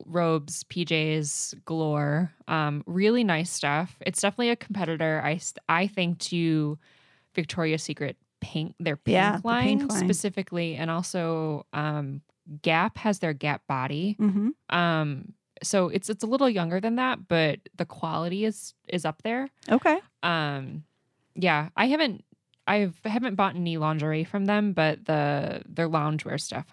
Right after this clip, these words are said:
Speaker 1: I've, I've indulged in.
Speaker 2: Okay.
Speaker 1: It's really nice.
Speaker 2: They're rolling out some standalone stores, again,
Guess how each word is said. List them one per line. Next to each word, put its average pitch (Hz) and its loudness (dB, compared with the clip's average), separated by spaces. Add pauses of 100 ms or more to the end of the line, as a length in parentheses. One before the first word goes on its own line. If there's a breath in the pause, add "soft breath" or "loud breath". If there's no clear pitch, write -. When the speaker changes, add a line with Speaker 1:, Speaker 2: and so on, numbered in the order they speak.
Speaker 1:
I've, - -4 (200)
I've - -6
indulged - -8
in. - -12 (140)
Speaker 2:
Okay. 285 4
Speaker 1:
It's - -8
really 151 0
nice. - -8 (320 soft breath)
Speaker 2:
They're 220 6
rolling 254 6
out 214 2
some 190 4
standalone 175 2
stores, 156 -2 (260)
again, 165 2